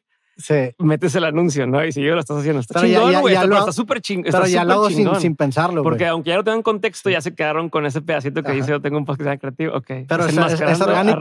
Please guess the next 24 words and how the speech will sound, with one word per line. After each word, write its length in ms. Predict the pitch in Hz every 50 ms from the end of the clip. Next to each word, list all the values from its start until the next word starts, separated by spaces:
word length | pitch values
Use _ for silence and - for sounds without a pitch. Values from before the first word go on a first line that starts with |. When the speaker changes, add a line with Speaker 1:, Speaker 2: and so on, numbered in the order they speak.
| -
Speaker 2:
arre- 60 | - - -
Speaker 1:
es 120 | 147 139 -
orgánico, 460 | 180 165 160 180 202 214 196 - 147
Speaker 2:
chingón. 160 | 131 151 165 165
Speaker 1:
pero 100 | 165 160
lo 60 | 165
hago 180 | 156 151 185 196
ni 100 | 190 185
siquiera 300 | - 190 156 165 160 165
sin 140 | 160 208 190
Speaker 2:
Chingón, 160 | 175 165 135
Speaker 1:
pensarlo. 260 | 131 127 156 160 - 135
Speaker 2:
chingón, 300 | 127 127 131 143 143 127
me 80 | 120 120
gusta, 240 | 131 127 117 - 117
me 60 | 117 120
gusta. 140 | 123 139 151
Speaker 1:
A, 20 |
a 140 | 151 160 160
lo 160 | 165 165 151
que 180 | - 170 165 160
iba 160 | 160 165 180
es 140 | 180 175 -
que 280 | - 202 190 185 165